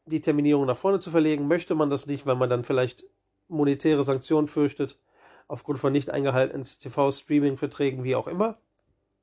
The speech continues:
Ja, dann würde ich den Platz einfach völlig leer lassen. Denn es wird teilweise diskutiert, wenn es anfängt zu regnen, das hatten wir bei diesem Turnier, dass, dass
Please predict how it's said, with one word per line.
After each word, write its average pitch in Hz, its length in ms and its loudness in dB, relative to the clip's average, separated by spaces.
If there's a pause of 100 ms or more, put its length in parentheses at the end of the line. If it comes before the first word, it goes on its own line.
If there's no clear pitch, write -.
(1080)
Ja, 151 240 6
dann 147 200 0
würde 160 120 2
ich - 60 -8
den 143 140 -10
Platz 151 240 -2
einfach 131 280 -6
völlig 135 300 -2
leer 123 180 2
lassen. 123 460 -6
Denn 143 420 -2 (300)
es - 240 -12 (220)
wird 190 280 -2
teilweise 180 400 2
diskutiert, 170 540 -2
wenn 165 80 2
es 151 100 -2
anfängt 165 320 -6
zu 165 120 -4
regnen, 165 480 0
das 170 160 -6
hatten 180 180 -4
wir 165 100 4
bei 151 120 2
diesem 139 200 -6
Turnier, 156 400 0 (1600)
dass, - 360 -2 (300)
dass - 320 -4